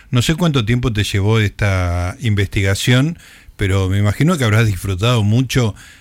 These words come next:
eh, sacándole el velo a, a todo esto y contando una historia tan maravillosa, ¿no?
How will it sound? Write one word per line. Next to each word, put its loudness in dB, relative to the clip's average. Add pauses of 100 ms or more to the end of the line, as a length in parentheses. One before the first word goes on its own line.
(140)
eh, -4
sacándole 2
el 0
velo 0
a, -8
a -4
todo 0
esto -2
y 0
contando 0
una 0
historia 0
tan -2
maravillosa, -2
¿no? -4